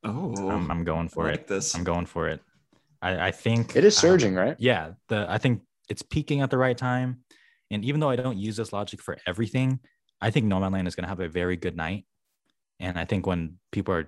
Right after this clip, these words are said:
Speaker 2: kinda checking off the boxes, they'll just be like, "Oh, you know, I really love The Father. Chloe Zhao is gonna win X amount of Oscars anyway." They'll vote for it. I don't feel good about that, but I'm kinda just trying to will it into existence.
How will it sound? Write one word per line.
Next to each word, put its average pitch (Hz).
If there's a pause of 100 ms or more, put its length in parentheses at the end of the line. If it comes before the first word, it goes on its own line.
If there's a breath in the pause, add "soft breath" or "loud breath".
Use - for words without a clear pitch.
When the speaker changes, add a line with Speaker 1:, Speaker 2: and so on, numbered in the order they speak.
(140)
Speaker 2:
kinda 87
checking 90
off 82
the 82
boxes, 87
they'll 85
just 80
be 82
like, 76 (460)
"Oh, 135
you 127
know, 92
I 85
really 87 (680)
love 82
The 73
Father. 78 (200)
Chloe 87
Zhao 82
is 78
gonna 80
win 80
X 87
amount 82
of 80
Oscars 80
anyway." 80 (1080)
They'll 78
vote 76
for -
it. - (240)
I 123
don't 139
feel 120
good 98
about 78
that, 71
but - (760)
I'm 104
kinda 110
just -
trying 87
to 78
will 76
it 71
into 78
existence. 73